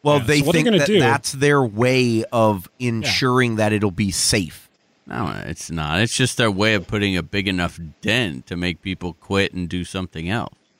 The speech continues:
Speaker 2: Yeah. Well, what they're gonna do is they're gonna get some egghead that doesn't know how to design a helicopter telling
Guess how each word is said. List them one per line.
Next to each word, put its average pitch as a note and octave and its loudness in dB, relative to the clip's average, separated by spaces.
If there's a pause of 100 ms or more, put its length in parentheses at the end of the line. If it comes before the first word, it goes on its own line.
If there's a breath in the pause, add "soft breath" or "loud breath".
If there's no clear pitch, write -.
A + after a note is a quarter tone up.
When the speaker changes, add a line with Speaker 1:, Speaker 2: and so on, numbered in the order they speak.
(340)
Speaker 2:
Yeah. G2 -20 (680)
Well, D3+ 2
what E3+ 4
they're F3+ 2
gonna D3 2
do D3 2
is B2 0
they're C3 -2
gonna B2+ -2
get C3+ -2
some B2+ -2
egghead A#2 -2 (1080)
that A2+ -10
doesn't D3+ 2
know C#3 0
how C3 0
to A#2+ -2
design A#2+ -2
a - -2
helicopter G#2+ -4 (140)
telling B2 -6